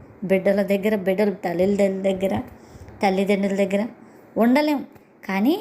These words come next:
ఇరవై లక్షల కాలబలాన్ని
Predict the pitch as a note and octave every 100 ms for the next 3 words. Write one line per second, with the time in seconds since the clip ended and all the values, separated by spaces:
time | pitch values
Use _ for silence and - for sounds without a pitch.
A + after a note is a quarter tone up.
0 | A4 - - - - G3+ G3 F#3+ G3 F#3
1 | F#3 - F#3+ - - F3 G#3 B3 C4 B3
2 | B3 A3+ G#3 G#3